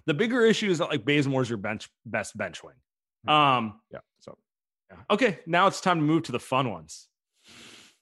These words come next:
Speaker 1: Should we start with, uh, Bob Myers?
Speaker 2: I want you to start with Bob Myers.
Speaker 1: You want me to start with Bob? Okay.
Speaker 2: Yeah, I want you to start with Bob Myers.
Speaker 1: So let's start here. Um,
Speaker 2: I think you have stronger feelings than I.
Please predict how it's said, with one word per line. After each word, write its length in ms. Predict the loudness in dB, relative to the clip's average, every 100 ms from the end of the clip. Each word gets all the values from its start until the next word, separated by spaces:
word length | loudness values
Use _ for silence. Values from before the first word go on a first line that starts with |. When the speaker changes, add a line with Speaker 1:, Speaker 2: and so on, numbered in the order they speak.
| _ _ _ _ _ _ _ _
Speaker 1:
Should 180 | -10 -4
we 80 | -4
start 540 | -4 -2 0 -2 -6
with, 400 | -6 -4 -6 -6
uh, 480 | -4 -2 -4 -6 -8 -2
Bob 240 | 0 2
Myers? 460 | 0 -2 -4 -10 -20 _ _ _ _ _ _ -20 _ _ _ _ _ -4
Speaker 2:
I 60 |
want 160 | -2 -2
you 60 | -2
to 60 |
start 180 | -2 -4
with 60 | -4
Bob 180 | -8
Myers. 320 | -10 -14 -20 _ _ _ _ _ _ _ _ 2
Speaker 1:
You 120 | 4
want 100 | 6
me 60 |
to 40 | 4
start 220 | 4 0
with 100 | 0
Bob? 160 | -8 -4
Okay. 140 | 0 2
Speaker 2:
Yeah, 100 | 2
I 20 |
want 160 | 0
you 80 | 0
to 40 | 0
start 160 | 0
with 80 | -2
Bob 160 | -4 -6
Myers. 140 | -2
Speaker 1:
So 120 | 2
let's 240 | 4 2 0
start 300 | -2 0 0
here. 400 | -2 -4 -6 -8
Um, 460 | -2 0 0 -2 -6
Speaker 2:
I 40 |
think 120 | -4 -2
you 40 |
have 80 | -2
stronger 400 | 0 0 0 -4
feelings 380 | -4 -4 -6 -10
than 100 | -10
I. 220 | -10